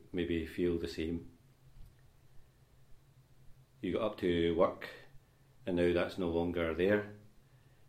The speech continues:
There were days in which you did your shopping, and maybe you had duties, uh,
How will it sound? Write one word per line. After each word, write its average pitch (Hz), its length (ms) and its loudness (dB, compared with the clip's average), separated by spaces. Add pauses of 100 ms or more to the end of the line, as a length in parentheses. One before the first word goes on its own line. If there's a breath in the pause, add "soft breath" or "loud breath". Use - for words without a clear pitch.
(400 soft breath)
There 85 120 -2
were 85 80 -2
days 87 340 2
in 92 60 2
which - 200 -2
you 87 220 2
did 90 240 -2
your 87 300 0
shopping, 98 560 2
and 78 180 -4 (480 soft breath)
maybe 87 240 0
you 82 180 0
had 85 200 -2 (580 soft breath)
duties, 95 600 0
uh, 87 280 -2